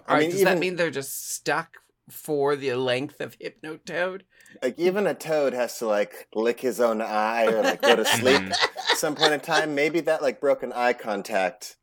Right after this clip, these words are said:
Speaker 1: lets
Speaker 3: Yeah,
Speaker 1: people go
Speaker 3: maybe.
Speaker 1: for a minute.
Speaker 3: That's like a, yeah. Well, we also know canonically there are better seasons of Hypnotoad than other <laughs> seasons of Hypnotoad.
Speaker 2: <laughs>
Speaker 3: So maybe his effects are wearing off as,
Speaker 2: This
Speaker 3: uh,
Speaker 2: seas-, this show has gone downhill.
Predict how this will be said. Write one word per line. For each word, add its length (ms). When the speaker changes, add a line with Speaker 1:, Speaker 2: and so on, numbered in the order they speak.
Speaker 1:
lets 160
Speaker 3:
Yeah, 140
Speaker 1:
people 200
go 120
Speaker 3:
maybe. 100
Speaker 1:
for 100
a 60
minute. 280
Speaker 3:
That's 200
like 160
a, 300
yeah. 200
Well, 160
we 80
also 260
know 160
canonically 720
there 220
are 120
better 360
seasons 520
of 200
Hypnotoad 600
than 180
other 200
<laughs> 120
seasons 360
of 80
Hypnotoad. 1300
Speaker 2:
<laughs> 40
Speaker 3:
So 160
maybe 240
his 180
effects 480
are 160
wearing 360
off 500
as, 180
Speaker 2:
This 180
Speaker 3:
uh, 100
Speaker 2:
seas-, 320
this 320
show 200
has 120
gone 280
downhill. 1500